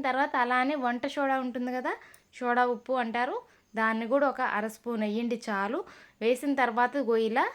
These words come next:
నీళ్ళని మరిగించండి ఒక ఐదు నిమిషాలు. అవి మరిగేటప్పుడే మాడిపోయిందంతా పైకి లేచి వస్తూ ఉంటుంది, గమనించారా?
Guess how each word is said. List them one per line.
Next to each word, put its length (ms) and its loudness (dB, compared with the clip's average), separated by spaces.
నీళ్ళని 400 2
మరిగించండి 580 2
ఒక 200 -8
ఐదు 180 -2
నిమిషాలు. 360 -2
అవి 120 2
మరిగేటప్పుడే 640 4
మాడిపోయిందంతా 680 0
పైకి 340 0
లేచి 240 0
వస్తూ 280 -6
ఉంటుంది, 340 -2
గమనించారా? 580 -2